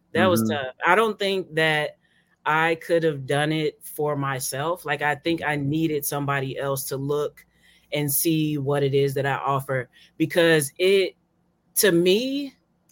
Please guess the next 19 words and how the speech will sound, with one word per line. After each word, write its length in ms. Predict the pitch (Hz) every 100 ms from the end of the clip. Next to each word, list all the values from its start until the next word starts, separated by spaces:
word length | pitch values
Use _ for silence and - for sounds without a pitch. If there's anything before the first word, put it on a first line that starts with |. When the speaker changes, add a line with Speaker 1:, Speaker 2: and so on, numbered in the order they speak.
| _
Speaker 1:
I 160 | 151 190
know 220 | 220 190
how 160 | 185 147
I 180 | 147
feel 260 | 165 185 190
about 280 | 196 208 240
it. 160 | 214
Like, 180 | 151 139
I 100 | 139
know 200 | 156 165
how 160 | 165 156
I 80 | 147
feel 300 | 151 156 156
about 220 | 143 131
the 80 | 139
things 220 | 147 139
that 100 | 135
I 80 | 123
capture. 520 | 143 139 139 151